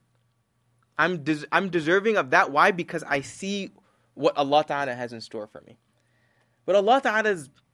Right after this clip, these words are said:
merciful. Right? He's not, he's not trying to harm us or hurt us. In fact, he's just compassionate toward us. And he says, those people that believe and, and do righteous deeds, "لا نكلف نفسا إلا وسعها أولئك أصحاب الجنة." It's very interesting. He says,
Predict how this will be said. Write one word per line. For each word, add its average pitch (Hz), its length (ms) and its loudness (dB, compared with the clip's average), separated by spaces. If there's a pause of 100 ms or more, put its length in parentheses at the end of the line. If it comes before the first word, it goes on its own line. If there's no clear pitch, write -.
(300)
merciful. 214 640 -10 (880)
Right? 220 240 -2
He's 269 440 -16
not, 320 260 -16
he's 180 180 -12
not 254 200 -6 (100)
trying 240 340 -6
to 151 140 -12
harm 151 340 -4
us 123 280 -8
or 131 100 -4
hurt 170 260 -4
us. 147 220 -8
In 190 140 -8
fact, 220 260 -8
he's 208 140 -12
just 220 240 -14
compassionate 202 680 -8
toward 123 240 -8
us. 143 140 -6
And 196 100 -8
he 226 80 -4
says, 233 280 2 (400)
those 220 180 6
people 233 280 0
that 160 200 0
believe 160 560 -2 (240)
and, 160 200 -4
and 165 140 -4
do 202 220 -6
righteous 190 300 -2
deeds, 156 200 -6 (220)
"لا 214 180 0
نكلف 214 340 0
نفسا 185 440 -4
إلا 170 240 -2
وسعها 175 560 -2
أولئك 151 460 -4
أصحاب 127 580 -10
الجنة." 107 320 -10 (300)
It's 143 100 -16
very 202 240 4
interesting. 160 380 -10
He 185 100 -8
says, 220 220 -2